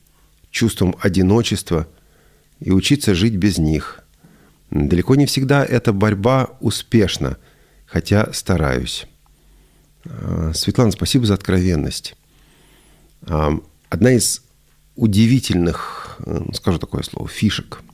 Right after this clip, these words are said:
вот этого цикла, цикла по страницам Библии, а, и того, как мы с вами в этом эфире общаемся. Это ваша откровенность, то, что вы пишете. Спасибо вам,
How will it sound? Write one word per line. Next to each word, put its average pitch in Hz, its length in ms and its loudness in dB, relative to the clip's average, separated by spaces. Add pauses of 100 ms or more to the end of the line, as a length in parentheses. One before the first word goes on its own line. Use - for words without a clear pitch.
(300)
вот - 200 -4
этого 80 320 0
цикла, 160 480 0 (600)
цикла 85 280 2
по 76 100 -2
страницам 80 580 0
Библии, 110 380 2 (800)
а, 82 260 0 (160)
и 160 180 4
того, 123 320 2
как - 180 0
мы 117 140 4
с - 120 -2
вами 98 160 4
в 87 80 2
этом 90 220 0
эфире 85 240 0
общаемся. 71 580 -2 (800)
Это - 260 -2 (100)
ваша 101 300 2
откровенность, 92 760 0
то, 95 100 -2
что - 180 -4
вы 82 80 0
пишете. - 500 -4 (480)
Спасибо 104 400 -2
вам, 87 300 2